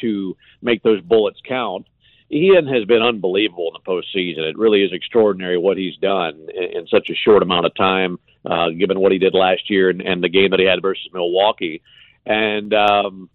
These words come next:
i-, i-, if he can go out there and be brilliant, that's great for the Braves. You'd love an opportunity to where you can, you can make sure that, that, that counts when you got Max and Charlie out there. And if you have to go to a bullpen game,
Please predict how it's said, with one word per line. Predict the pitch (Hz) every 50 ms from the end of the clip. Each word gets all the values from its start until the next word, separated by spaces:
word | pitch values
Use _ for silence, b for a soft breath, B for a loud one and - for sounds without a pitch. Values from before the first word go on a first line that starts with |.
| _ _ _ _ _
i-, | - 98
i-, | 92 - 101 104 - - 113 110 - 113 107 -
if | - 110 - -
he | 127 151 127
can | 147 131
go | 120 123 113
out | 110 107 98 -
there | - 101 98
and | 95 90 90
be | 95 90
brilliant, | 80 98 98 95 90 90 87 82 -
that's | 104 104 110 -
great | - 110 104 95 92 - -
for | 95
the | 85 82
Braves. | 80 95 92 87 87 87 - - b b b
You'd | b 131 131 113
love | 123 139 156 180 190 190
an | 175
opportunity | 175 165 160 - 147 - - 147 139 147 147 143 120
to | - 127
where | 113 123 127 123
you | 113 95 104 135 147 -
can, | - - 135 131 120 113 113 110 107 98 - b b b b b b b b _ _
you | 107 113 107 - 135 135
can | - 139 120 120
make | 135 156 156 131 -
sure | - 160 165 151
that, | 123 135 - _
that, | - 131 123 101 -
that | 143 135 127 - -
counts | - 143 147 135 127 123 - -
when | 123 120
you | 120 107
got | 127 127 123 -
Max | 110 117 123 127 127 - - -
and | 110 110 -
Charlie | - 131 127 123 117 110 107 107
out | 110 120 123 117 _
there. | - 113 107 107 110 110
And | - 113 107
if | 110 -
you | 110 110 107
have | 120 131 - -
to | 120 107
go | 110 120 120
to | 113 110
a | 101
bullpen | 87 92 113 120 120 - - 110 104 104 107
game, | 104 104 107 104 107 104 104 101